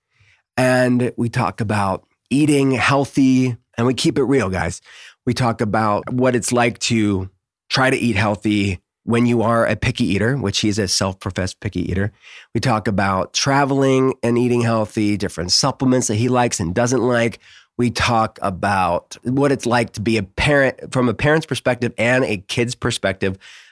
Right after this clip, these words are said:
around parenting and technology and social media and kids and a lot of hot button topics when it comes to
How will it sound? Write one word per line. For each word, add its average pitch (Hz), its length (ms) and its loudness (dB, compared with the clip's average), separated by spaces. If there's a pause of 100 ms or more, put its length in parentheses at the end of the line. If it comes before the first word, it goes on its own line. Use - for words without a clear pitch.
(120)
around 107 560 0 (280)
parenting 98 680 0
and 107 460 -2
technology 107 920 0 (440)
and 95 520 -2
social 127 400 0
media 120 600 2
and 95 180 -6
kids 92 640 -4 (200)
and 107 600 0
a 208 60 -2
lot 175 180 2
of 156 80 -2
hot - 260 0
button 123 260 0
topics 98 600 -2
when 101 140 -2
it 101 100 -4
comes 113 380 -2
to 101 520 0